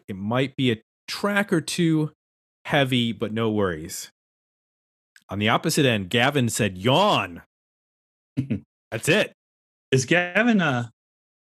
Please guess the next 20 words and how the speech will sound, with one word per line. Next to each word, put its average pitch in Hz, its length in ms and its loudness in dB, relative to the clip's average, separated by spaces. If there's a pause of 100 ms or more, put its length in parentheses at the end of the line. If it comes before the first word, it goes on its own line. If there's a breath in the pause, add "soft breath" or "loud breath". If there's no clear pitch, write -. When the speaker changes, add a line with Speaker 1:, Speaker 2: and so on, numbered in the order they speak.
(120)
Speaker 2:
Australian 139 560 0
by 135 240 -4
chance? 131 100 -8
Speaker 1:
Yes. 110 560 -8 (360)
Speaker 2:
Okay. 107 280 -4 (680 loud breath)
'Cause 151 160 2
he, 220 220 4
uh, 135 200 4
Ben 143 240 2
Harper 151 380 2
was 107 180 -4
a 98 80 -4
big 117 340 2
hit 120 180 0
in 107 180 -6
Australia. 98 560 -2
Like, 98 140 0
he, 117 300 0 (220)
uh, - 260 -16
before 110 680 0